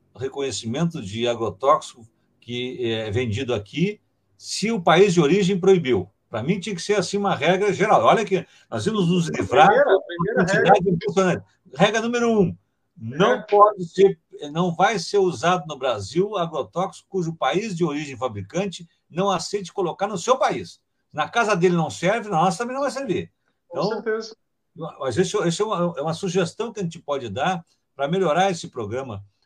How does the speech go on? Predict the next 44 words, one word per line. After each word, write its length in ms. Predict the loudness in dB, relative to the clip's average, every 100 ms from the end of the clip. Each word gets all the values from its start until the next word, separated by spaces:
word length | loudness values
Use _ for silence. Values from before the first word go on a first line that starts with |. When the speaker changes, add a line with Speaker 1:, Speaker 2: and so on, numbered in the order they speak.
| _
Speaker 1:
é, 320 | -14 -8 -8 -10 -14 -20 -12
projeto 340 | -10 -6 -6 -8
nacional 360 | -12 -8 -6
do, 120 | -6 -10
do 80 |
Ciro, 380 | -8 -6 -6 -8 -14 _ _ _ _ _ -10
dentre 300 | -8 -6 -8
outras 220 | -8 -8
coisas 180 | -8 -8
que 40 |
nós 180 | -8 -8
estamos 40 |
falando, 320 | -4 -2 -2 -8 _ _
tá 100 | -2
me 80 |
ocorrendo 340 | -2 0 0 -2
algumas, 300 | -4 -4 -4
assim, 220 | -4 -6
bem 200 | -4 -4
claras, 420 | -2 0 0 -4
né? 160 | -8 -10 -14 _
Essa 320 | -2 -2 -2
aí 140 | -4 -2
eu 120 | 0
acho 180 | -2 -2
que, 80 | -8
assim, 400 | -4 -4 -6 -10 _ _ _ _
pra 120 | -8
começar, 580 | -2 -2 2 2 2 -4 _
né? 380 | -12 -8 -6 -8 -14 _ _
É, 580 | -12 -10 -8 -10 -12 -18 -12
uma 140 | -8
coisa 180 | -2 -2
de 60 | 0
soberania 500 | 0 2 0 0 -4
nacional, 560 | -2 0 2 2 0
de, 320 | -6 -8 -10 -14 _ _
de, 260 | -12 -8 -8
assim, 260 | -8 -10
de, 340 | -8 -8 -8 -10 _ _
de 120 | -6
respeito 540 | -4 -4 -2 -2 -2 -4
próprio, 440 | 2 2 2 -8
né? 200 | -8